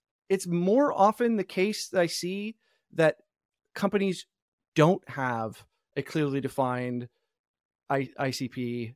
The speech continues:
and, or it's not widely shared throughout the organization. What tends to happen is there's a couple of different scenarios. One is there's this general idea of, well, we sell to everyone, right? Or at least we build for everyone, and then we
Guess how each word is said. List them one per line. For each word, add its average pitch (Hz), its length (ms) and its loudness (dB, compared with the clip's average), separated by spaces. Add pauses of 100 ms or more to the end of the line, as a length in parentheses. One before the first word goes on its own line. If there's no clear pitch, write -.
(180)
and, 208 200 10
or 208 160 12
it's 175 140 4
not 165 220 6
widely 151 260 6
shared 143 260 0
throughout 131 200 0
the 135 80 -6
organization. 120 440 -6 (460)
What 180 160 0
tends 262 380 2
to 233 100 4
happen 170 580 0
is 147 540 0 (580)
there's 180 140 -2
a 185 60 -2
couple 220 240 2
of 180 40 0
different 156 220 0
scenarios. 120 480 -4
One 185 240 8
is 175 320 6 (240)
there's 151 220 4
this 147 260 0 (140)
general 156 760 6 (480)
idea 143 440 2
of, 131 360 0
well, 143 140 0
we 151 80 -4
sell 185 300 6
to 156 120 2
everyone, 127 600 2 (260)
right? 135 260 0
Or 139 400 2
at 180 60 4
least 165 240 4
we 151 120 -4
build 208 360 10
for 160 140 6
everyone, 139 400 6
and 147 180 0
then 151 140 0
we 143 240 -4